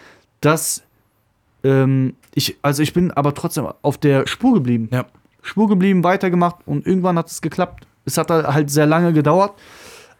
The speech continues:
Speaker 1: aber es ist halt, wie es ist und man muss das Beste aus der Situation machen, wo man gerade steht. So,
Speaker 2: Safe.
Speaker 1: weißt du, ich mein?
Speaker 2: Safe.
Speaker 1: Jetzt würde ich mal gerne wissen, was bei dir steht.
Speaker 2: Ja,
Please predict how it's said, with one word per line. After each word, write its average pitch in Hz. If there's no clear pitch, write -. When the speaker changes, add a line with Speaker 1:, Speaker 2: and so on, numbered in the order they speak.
Speaker 1:
aber 147
es 147
ist 170
halt, 160
wie 151
es 147
ist 170
und 147
man 139
muss 151
das 147
Beste 147
aus 131
der 139
Situation 131
machen, 139
wo 135
man 131
gerade 120
steht. -
So, -
Speaker 2:
Safe. 117
Speaker 1:
weißt 113
du, -
ich 139
mein? 139
Speaker 2:
Safe. 120
Speaker 1:
Jetzt 120
würde 131
ich 123
mal 123
gerne 120
wissen, 120
was 113
bei 113
dir 120
steht. -
Speaker 2:
Ja, 131